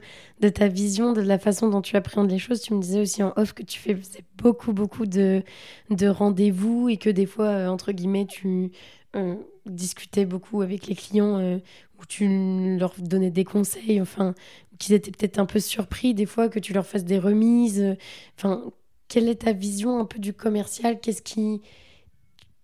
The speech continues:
toi, est-ce que t'estimes que t'es peut-être différent de beaucoup de commerciaux et en quoi t'es,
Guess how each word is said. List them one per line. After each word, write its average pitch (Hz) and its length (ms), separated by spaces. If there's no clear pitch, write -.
toi, 247 240
est-ce 240 80
que - 80
t'estimes 220 440
que 214 120
t'es 202 140
peut-être 185 260
différent 202 460
de 190 120
beaucoup 196 280
de - 60
commerciaux 240 680
et 190 500
en 208 100
quoi 240 360
t'es, 202 380